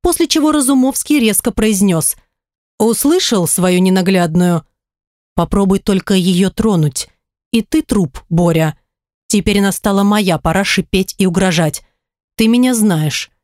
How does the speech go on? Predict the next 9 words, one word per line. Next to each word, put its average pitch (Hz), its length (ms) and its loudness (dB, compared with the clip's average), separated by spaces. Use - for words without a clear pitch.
и 220 80 2
я 254 160 2
слов 240 320 -2
на 269 140 2
ветер 190 340 0
не 190 120 2
бросаю». 175 600 0
«Мне 247 320 2
нужен 262 420 0